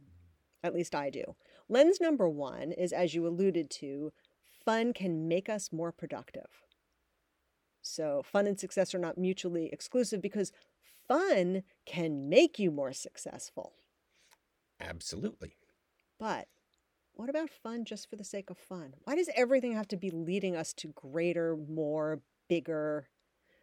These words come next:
Speaker 1: Why does everything have to be part of the hedonic treadmill? Can we just have fun for the sake of having fun?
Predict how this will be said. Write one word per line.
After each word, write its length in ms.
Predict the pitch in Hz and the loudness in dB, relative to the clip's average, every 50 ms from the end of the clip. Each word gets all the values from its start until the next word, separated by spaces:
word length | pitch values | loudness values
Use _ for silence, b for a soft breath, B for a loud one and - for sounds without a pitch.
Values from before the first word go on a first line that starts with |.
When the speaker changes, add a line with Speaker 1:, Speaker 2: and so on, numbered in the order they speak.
| _ _ _ _ - | _ _ _ _ -20
Speaker 1:
Why 220 | - 185 - 185 | -16 -14 -4 0
does 180 | 220 247 226 - _ - | 0 0 0 -2 _ 4
everything 380 | 208 240 208 226 233 214 208 196 | 4 6 6 6 4 4 4 0
have 140 | 180 175 - | -2 -2 -2
to 160 | - 170 - - - - | -2 -4 -4 -6 -10 -10
be 100 | - 165 | -10 -10
part 400 | - - - - - 170 170 165 - | -10 -12 -8 -4 0 0 0 0 -2
of 140 | 160 151 139 | -4 -6 -6
the 80 | 151 | -6
hedonic 460 | 156 156 156 - 156 143 143 143 143 | -6 -6 -4 -4 -4 -4 -4 -6 -10
treadmill? 460 | - - 143 123 110 - 101 - - _ _ _ _ _ _ _ _ _ _ _ _ _ _ _ _ _ _ _ _ _ _ - - | -10 -10 -10 -10 -10 -12 -14 -16 -18 _ _ _ _ _ _ _ _ _ _ _ _ _ _ _ _ _ _ _ _ _ _ -10 -4
Can 80 | - | -2
we 60 | 220 220 | -2 -2
just 140 | 220 240 | 0 2
have 120 | - 285 269 | 2 2 2
fun 260 | - - 170 175 208 | 0 -2 -2 -2 -2
for 120 | 214 - 202 | -2 -4 -6
the 60 | 160 | -4
sake 220 | - - 180 - | -2 -2 -2 -2
of 60 | - 175 | -4 -6
having 200 | 175 170 165 - | -6 -6 -6 -8
fun? 420 | - _ - 135 143 175 214 202 | -10 _ -12 -10 -8 -8 -10 -10